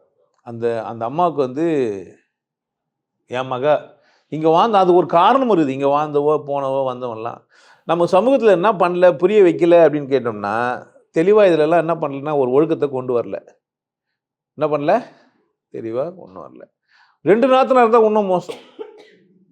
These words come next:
அந்த வீட்டுல ரெண்டு பொம்பளைங்க இருந்தாங்க வச்சுக்கேன், இந்த மருமக பொண்ணு போனான்னு வச்சுங்க,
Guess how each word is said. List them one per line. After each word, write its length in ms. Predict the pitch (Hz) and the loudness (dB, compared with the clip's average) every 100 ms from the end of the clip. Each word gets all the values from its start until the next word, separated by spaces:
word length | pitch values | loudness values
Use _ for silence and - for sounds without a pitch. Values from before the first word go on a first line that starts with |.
| _ _ _ _ 220 _ _ _ _ _ _ _ _ | _ _ _ _ _ _ _ _ _ _ _ _ _
அந்த 100 | 156 208 | 0 0
வீட்டுல 200 | 226 233 | 4 4
ரெண்டு 140 | 220 220 | 4 2
பொம்பளைங்க 300 | 220 220 220 | 2 2 0
இருந்தாங்க 320 | 208 196 196 202 | 0 0 0 0
வச்சுக்கேன், 500 | 170 151 135 151 165 127 156 | -4 -4 -2 -2 -4 -6 -4
இந்த 100 | 156 | 0
மருமக 300 | 160 202 214 170 | 0 0 -2 -2
பொண்ணு 140 | 160 147 | -4 -4
போனான்னு 240 | 160 151 | -6 -6
வச்சுங்க, 260 | 131 135 | -8 -8